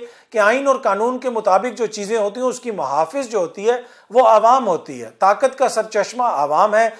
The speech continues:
अगर आइन और कानून के मुताबिक अदालत कोई फैसला देगी तो आवाम उसकी निगरानी करेंगे, आवाम उसकी हिफाजत करेंगे। जमहूरियत में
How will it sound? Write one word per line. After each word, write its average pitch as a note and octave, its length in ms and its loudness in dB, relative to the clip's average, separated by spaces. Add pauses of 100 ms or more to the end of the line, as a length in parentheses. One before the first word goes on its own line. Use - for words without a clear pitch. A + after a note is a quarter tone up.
(180)
अगर F3+ 200 2
आइन A#3 260 2
और A#3 120 0
कानून G3+ 360 -2
के A3+ 100 -2
मुताबिक G#3 500 0
अदालत F3+ 360 0
कोई G#3+ 140 -4
फैसला E3 400 -2
देगी B3 460 0 (280)
तो C4 60 -2
आवाम A#3+ 380 6
उसकी B3+ 260 -2
निगरानी G#3+ 440 0
करेंगे, A#3 340 0
आवाम A3 400 4
उसकी A#3 300 -6
हिफाजत G#3 560 -2
करेंगे। A3+ 320 0
जमहूरियत G#3 600 -2
में A3 260 -4